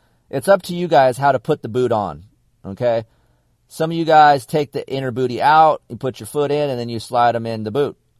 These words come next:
I usually leave the booty inside. I grab the strap on the heel, and I push down, and then my boot sim-, or my foot simply goes inside. It's not a big deal. So, um, that's up to you how you guys wanna do it.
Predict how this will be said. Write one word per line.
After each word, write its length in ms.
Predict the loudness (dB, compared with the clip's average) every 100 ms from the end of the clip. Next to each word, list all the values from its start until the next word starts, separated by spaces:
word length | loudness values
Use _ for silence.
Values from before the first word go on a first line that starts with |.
| _
I 160 | -2 -2
usually 360 | -2 -6 -8
leave 240 | -6 -6 -8
the 80 | -8
booty 300 | -6 -6 -6
inside. 580 | -8 -2 2 4 2
I 160 | 0 -4
grab 340 | -4 -2 -2
the 60 | -2
strap 520 | -10 -2 0 0 -2 _ _ _ _ _ -12
on 200 | -10 -8
the 80 | -10
heel, 460 | -10 -4 -2 -2
and 220 | -6 -8
I 60 | -10
push 280 | -6 -8 -6
down, 340 | -8 -4 -4
and 100 | -4
then 80 | -8
my 120 | -8
boot 240 | -6 -8 -10
sim-, 200 | -14 -12
or 160 | -10 -8
my 160 | -10
foot 280 | -10 -10 -10
simply 360 | -12 -16 -14 -10
goes 280 | -8 -8
inside. 480 | -8 -14 -6 -4 -4
It's 200 | -8 -14
not 280 | -10 -6 -6
a 60 | -6
big 260 | -12 -14
deal. 340 | -12 -10 -12 _ _ _ _ _
So, 360 | -6 -4 -4 -8 _ _ -16
um, 220 | -14 -8
that's 240 | -6 -4
up 140 | -6 -6
to 120 | -12
you 280 | -10 -8 -4
how 80 |
you 160 | -4 -4
guys 260 | -6 -6 -6
wanna 220 | -10 -10
do 260 | -6 -4
it. 140 | -4